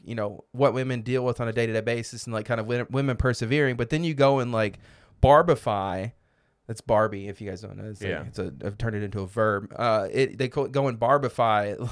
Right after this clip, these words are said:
Speaker 1: <laughs> like, She-Hulk and make her, like, f-, have flawless skin and, like, barely any muscle tone in her body because, you know, it, you have to have a slender figure for people to like her, like you, and it just kinda defeats your purpose of what you're trying to get at.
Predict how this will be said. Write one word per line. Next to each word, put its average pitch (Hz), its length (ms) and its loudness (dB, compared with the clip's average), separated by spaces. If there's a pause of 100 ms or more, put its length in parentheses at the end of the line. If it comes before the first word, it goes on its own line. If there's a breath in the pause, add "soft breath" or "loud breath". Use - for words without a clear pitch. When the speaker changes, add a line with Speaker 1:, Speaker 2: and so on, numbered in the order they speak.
Speaker 1:
<laughs> - 60 -6
like, 113 160 -2
She-Hulk 135 480 0
and 120 100 -2
make 123 140 0
her, 131 80 2
like, 113 240 4 (340 loud breath)
f-, - 180 -8
have 127 200 0
flawless 127 480 2
skin 131 480 0
and, 107 100 -4
like, 104 300 -2 (360)
barely 139 460 2
any 143 160 -2
muscle 143 300 0
tone 139 280 2
in 123 120 -4
her 127 80 -4
body 131 360 4
because, 110 380 -6
you 110 60 -8
know, 107 240 -2
it, - 160 -10 (120)
you 110 140 -6
have 135 220 -2
to 120 60 -4
have 127 120 2
a 107 80 -2
slender 117 300 -4
figure 120 320 0
for 98 180 -10
people 107 260 -6
to 87 60 -6
like 107 280 2
her, - 100 -10 (180)
like 107 300 -4
you, 98 120 -10
and 95 120 -6
it 104 40 -6
just - 320 -10
kinda 127 280 0
defeats 117 460 -6
your 104 100 0
purpose 117 420 -4
of 104 80 -4
what 107 100 0
you're 101 80 -4
trying 101 180 -4
to 98 40 -8
get 107 160 -2
at. 190 240 2